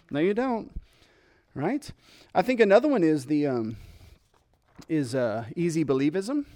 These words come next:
that you don't have to repent to be a Christian. Right? You just have to believe certain doctrines. You just have to believe certain things. You don't have to repent of sin. I think that's another one. I think the idea that you're not, you know,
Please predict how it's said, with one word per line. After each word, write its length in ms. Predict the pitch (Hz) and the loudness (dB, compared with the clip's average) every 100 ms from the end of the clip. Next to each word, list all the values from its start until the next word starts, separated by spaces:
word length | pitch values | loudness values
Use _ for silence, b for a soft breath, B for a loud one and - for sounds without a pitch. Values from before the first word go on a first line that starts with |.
| b b b b b | b b b b b
that 100 | - | -6
you 60 | 139 | -4
don't 180 | 139 147 | -2 -2
have 180 | 147 147 | -4 -4
to 80 | |
repent 400 | 143 113 143 - | -8 -6 -6 -6
to 100 | - | -12
be 140 | 131 127 | -10 -10
a 40 | |
Christian. 460 | - 151 - 208 240 _ b b b b b b _ | -10 -12 -10 -14 -16 _ b b b b b b _
Right? 200 | - - | -16 -14
You 100 | 139 | -8
just 160 | 139 156 | -6 -2
have 120 | 156 | -2
to 80 | 147 | -2
believe 360 | 113 131 139 139 | -4 -2 -2 -2
certain 360 | 147 143 123 | -2 -2 -4
doctrines. 640 | 110 113 - 175 190 - - _ - | -4 -6 -6 -10 -10 -14 -20 _ -20
You 180 | - | -12
just 140 | 139 135 | -10 -6
have 100 | 143 | -6
to 60 | |
believe 320 | 117 117 131 135 | -6 -6 -6 -6
certain 240 | 160 147 | -6 -6
things. 280 | 170 170 131 | -6 -6 -6
You 60 | |
don't 100 | 127 | -8
have 120 | 139 - | -8 -8
to 80 | |
repent 320 | 123 110 - 117 | -10 -8 -10 -10
of 80 | |
sin. 320 | - 127 151 175 b b b b b b b b b - | -10 -10 -10 -12 b b b b b b b b b -10
I 60 | |
think 160 | 131 135 | -6 -2
that's 200 | 139 - | -2 -2
another 240 | 123 127 | -4 -2
one. 180 | 170 208 b b b b - | -4 -6 b b b b -12
I 60 | 143 | -4
think 200 | 180 160 | -2 2
the 100 | 151 | 2
idea 380 | 151 143 147 156 | 4 2 0 0
that 120 | 120 | 0
you're 120 | 127 | -2
not, 440 | 123 123 - - | -2 -4 -6 -12
you 100 | 117 | -8
know, 160 | 127 107 | -6 -6